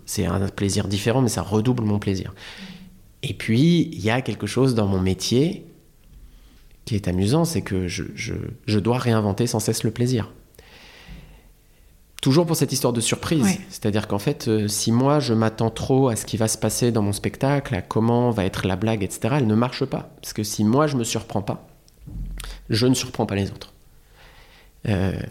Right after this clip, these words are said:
Speaker 2: Ah ouais, même
Speaker 1: de-
Speaker 2: avec quelque chose qui est déjà écrit et que tu connais déjà. Tu,
Speaker 1: Ouais.
Speaker 2: tu, tu vois la limite entre, euh, c'est encore frais et la limite où, euh,
Speaker 1: Ouais.
Speaker 2: pff, c'est bon, c'est
Speaker 1: Ouais.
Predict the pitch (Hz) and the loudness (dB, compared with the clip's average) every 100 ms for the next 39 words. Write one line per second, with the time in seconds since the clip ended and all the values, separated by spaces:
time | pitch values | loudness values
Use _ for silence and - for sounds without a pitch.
0 | - 214 220 226 254 240 233 233 202 214 | 2 4 6 6 6 4 4 2 0 2
1 | 233 - 190 196 220 208 - 254 226 202 | 0 0 2 4 4 2 2 2 2 0
2 | - 202 208 208 202 208 202 196 - 208 | -6 -2 4 4 4 4 0 -2 0 2
3 | 190 - 202 196 - - - 202 214 233 | 2 0 -2 -2 -10 -10 -2 2 4 4
4 | 202 190 208 233 226 196 190 208 208 190 | 4 6 6 6 4 2 2 2 4 2
5 | 180 185 196 190 - - 240 247 247 196 | 0 2 2 2 -2 0 2 2 0 0
6 | 185 190 208 214 214 196 180 175 - - | 4 6 6 4 -2 0 0 0 -2 0
7 | 120 - - - 196 190 180 170 170 170 | 0 -2 -8 -4 0 2 0 -2 -2 0
8 | 185 180 | 2 0